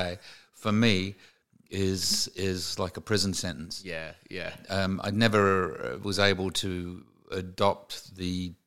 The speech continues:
Speaker 1: more, uh, artistic view of it. I just saw it as a, as a, you know, something that had to be, you know, every week.
Speaker 2: Yeah.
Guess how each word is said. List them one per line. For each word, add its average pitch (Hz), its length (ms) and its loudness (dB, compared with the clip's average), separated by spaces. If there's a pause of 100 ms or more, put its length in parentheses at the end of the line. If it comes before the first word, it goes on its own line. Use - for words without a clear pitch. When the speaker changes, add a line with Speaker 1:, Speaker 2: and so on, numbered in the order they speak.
Speaker 1:
more, 92 720 -6
uh, 90 180 -4 (560)
artistic - 640 2
view 95 340 0
of 87 140 0
it. 87 140 -4 (460)
I 95 80 0
just 90 200 0
saw 92 280 2
it 90 60 0
as 87 200 -2
a, 87 240 -2 (220)
as 90 220 -2
a, 85 360 -4
you 92 120 -6
know, 85 120 -2
something 90 380 -4
that - 120 -6
had 87 220 -4
to 90 60 -2
be, 85 300 -6 (160)
you 90 120 -20
know, 90 100 -16
every 92 200 -4
week. 92 420 -2 (360)
Speaker 2:
Yeah. 110 320 -6